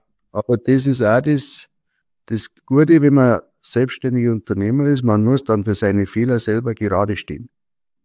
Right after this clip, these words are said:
Man kann jetzt nicht sagen, der ist schuld oder das ist der Böse, sondern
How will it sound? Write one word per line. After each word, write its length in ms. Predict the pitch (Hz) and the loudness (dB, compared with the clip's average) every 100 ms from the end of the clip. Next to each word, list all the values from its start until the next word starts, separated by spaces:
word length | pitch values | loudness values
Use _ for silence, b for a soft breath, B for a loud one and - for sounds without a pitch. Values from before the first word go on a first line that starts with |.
| _ _ _ _ _ _ _ - | _ _ _ _ _ _ _ -10
Man 140 | 104 | -2
kann 200 | 120 127 | 2 4
jetzt 240 | 135 - | 2 0
nicht 240 | 117 127 123 | 0 0 0
sagen, 360 | 131 143 147 - _ _ _ _ _ | 0 0 -2 -6 _ _ _ _ _
der 160 | 110 107 | -6 -4
ist 60 | 98 | -6
schuld 420 | - 113 127 117 | -4 0 0 2
oder 380 | 95 90 87 - _ _ _ _ _ _ _ _ | 0 0 -2 -6 _ _ _ _ _ _ _ _
das 140 | 113 117 | -4 -2
ist 200 | 104 107 | -2 -4
der 80 | |
Böse, 440 | - 101 107 120 110 | -4 -2 0 2 0
sondern 460 | 104 98 98 95 | 0 -2 -2 -6